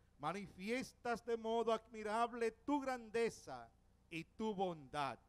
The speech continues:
Te pedimos que este emisario submarino sirva para mejorar la calidad de vida de nuestra población. El agua es signo de vida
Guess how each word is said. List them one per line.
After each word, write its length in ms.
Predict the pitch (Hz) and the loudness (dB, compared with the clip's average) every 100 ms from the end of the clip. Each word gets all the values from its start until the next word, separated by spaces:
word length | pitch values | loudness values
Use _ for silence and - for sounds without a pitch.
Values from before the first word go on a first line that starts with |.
| - - - - - - | -20 -20 -20 -20 -20 -16
Te 100 | 107 | -16
pedimos 600 | - 160 208 233 214 208 | -6 -2 0 0 -2 -4
que 280 | - 202 214 | -6 -2 0
este 240 | 214 - | -2 -4
emisario 680 | 208 208 - 202 202 208 208 | -8 -8 -6 -2 -2 0 -2
submarino 1120 | - 208 202 220 196 233 269 247 233 208 190 - - _ - | 0 -4 -4 -4 -2 -2 -2 0 0 0 -8 -20 -20 _ -20
sirva 680 | - - 262 285 254 247 | -18 -4 -2 0 2 0
para 200 | - 247 | 2 2
mejorar 800 | 240 240 180 233 233 170 127 113 113 - - - | 2 -2 0 2 4 4 0 -8 -16 -20 -20 -14
la 300 | 156 165 175 | -2 -2 -2
calidad 440 | - 220 214 196 196 | 0 0 0 -4 -2
de 140 | 170 | -4
vida 640 | 175 196 175 175 165 160 - - - - | -6 -8 -2 0 0 -4 -12 -20 -14 -2
de 140 | 156 | 0
nuestra 680 | 147 156 185 180 - 160 160 - | 0 0 0 -2 -8 -2 -2 -2
población. 800 | - 160 165 151 - 147 156 156 120 107 101 101 - - - - _ - - | 0 0 0 -6 -8 0 0 0 -8 -14 -16 -18 -20 -20 -20 -20 _ -20 -18
El 300 | - 127 127 | -8 -8 0
agua 640 | 160 196 165 185 185 175 165 - - - - | 4 4 0 -2 0 -2 -4 -18 -20 -20 -14
es 180 | - 165 | -6 -6
signo 580 | - - 247 254 247 233 | -6 -4 -4 -4 -4 -2
de 140 | 226 | 0
vida 520 | 214 254 220 147 127 | 0 -4 -4 -6 -6